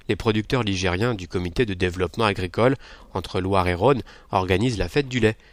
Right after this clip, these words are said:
L'événement se déroulera les treize et quatorze septembre sur le site de l'hippodrome de Feurs.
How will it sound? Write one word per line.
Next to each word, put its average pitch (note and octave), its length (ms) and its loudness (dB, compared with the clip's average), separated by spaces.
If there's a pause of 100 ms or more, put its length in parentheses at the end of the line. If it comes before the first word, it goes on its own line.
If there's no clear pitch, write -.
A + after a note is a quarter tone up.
(180)
L'événement F#2+ 420 -2 (260)
se - 120 -10
déroulera F#2+ 480 0
les F2 100 -2
treize D3 320 -2
et C3+ 60 -6
quatorze G#2 400 -4
septembre A#2+ 580 -4 (320)
sur - 180 4
le G#2+ 120 2
site - 360 -10
de C#3+ 120 -2
l'hippodrome G2 480 -4
de G#2+ 100 0
Feurs. E2 460 -4